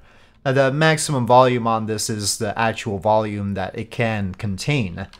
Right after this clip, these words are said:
uh, given eighty-six percent utilization or something like that. Uh, so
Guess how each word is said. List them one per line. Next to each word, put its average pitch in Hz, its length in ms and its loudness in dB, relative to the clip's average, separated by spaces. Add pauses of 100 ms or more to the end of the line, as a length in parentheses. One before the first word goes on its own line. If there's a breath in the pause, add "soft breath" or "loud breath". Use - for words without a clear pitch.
(440 loud breath)
uh, 101 260 0
given 104 600 -2 (220)
eighty-six 113 560 -4
percent 113 380 -6
utilization 101 760 -6
or 92 140 -6
something 101 300 -8
like 90 200 -10
that. 104 320 -2 (560 soft breath)
Uh, 98 340 -4
so 95 680 -4